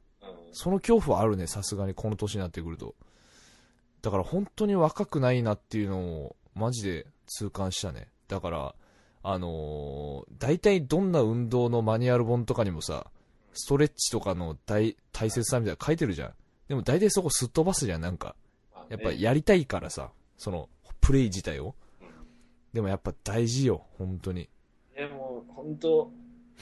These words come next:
Speaker 1: 準備運動大切だと思う。
Speaker 2: てかもうケア、ケアが大事、本当に。筋肉鍛えるのも、よりも、ケアがもう大事やね。
Speaker 1: <laughs>
Speaker 2: うん。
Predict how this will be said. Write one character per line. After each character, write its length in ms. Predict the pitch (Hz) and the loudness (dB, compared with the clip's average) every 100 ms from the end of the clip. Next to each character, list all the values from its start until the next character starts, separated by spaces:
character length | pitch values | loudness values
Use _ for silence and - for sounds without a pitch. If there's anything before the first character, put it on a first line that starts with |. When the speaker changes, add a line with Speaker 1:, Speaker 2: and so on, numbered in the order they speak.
| - | -14
Speaker 1:
準 240 | - 143 156 | 0 2 4
備 140 | 165 | 4
運 100 | 180 | 6
動 100 | 156 | 4
大 220 | - 104 | 4 -2
切 240 | - 117 123 | -4 -6 0
だ 120 | 120 | 0
と 120 | 110 | -2
思 100 | 71 - | -14 -8
う。 20 | |
Speaker 2:
て 80 | - | -4
か 80 | |
も 120 | 104 90 | -2 -2
う 20 | |
ケ 240 | - 233 156 | 2 4 4
ア、 140 | - - | 0 -2
ケ 180 | 208 | 2
ア 60 | 190 | 4
が 100 | 104 | 2
大 180 | 92 90 | 0 -4
事、 60 | |
本 260 | 82 92 90 | -4 -6 -6
当 100 | 87 | -6
に。 160 | 76 - _ _ _ _ - | -8 -10 _ _ _ _ -20
筋 180 | - 214 | -4 0
肉 260 | 220 180 98 | 2 0 -2
鍛 280 | - - 165 | -4 2 4
え 80 | 180 | 6
る 100 | 160 | 4
の 80 | |
も、 280 | 101 85 - _ | 0 -4 -8 _
よ 160 | 120 139 | 2 4
り 120 | 151 | 4
も、 280 | 143 147 90 | 4 4 2
ケ 200 | - 175 | -2 2
ア 80 | 185 | 2
が 120 | 110 | 2
も 240 | 87 90 82 | 0 -2 -4
う 40 | |
大 220 | 98 101 | -2 0
事 80 | 98 | 0
や 80 | 87 | -2
ね。 180 | 82 - - _ _ _ _ - | -6 -14 -20 _ _ _ _ -12
Speaker 1:
<laughs> 640 | - 180 156 151 - - | 0 4 6 4 -2 -8
Speaker 2:
う 40 | 98 | -6
ん。 240 | 87 | -6